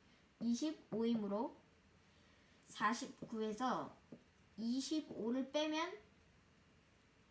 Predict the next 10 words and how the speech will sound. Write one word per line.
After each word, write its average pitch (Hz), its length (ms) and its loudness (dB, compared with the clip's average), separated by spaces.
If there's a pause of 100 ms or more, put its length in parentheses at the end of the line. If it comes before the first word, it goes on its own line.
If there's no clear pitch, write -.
(220)
몇이 277 280 2
나올까요? 170 420 -2 (1500)
이십사가 254 840 2
나옵니다. 214 640 2 (920)
그러면 294 580 6
이십사를 247 1160 2
바-, - 320 2 (260)
반으로 247 500 6
수가르기를 311 840 4
하면 277 540 4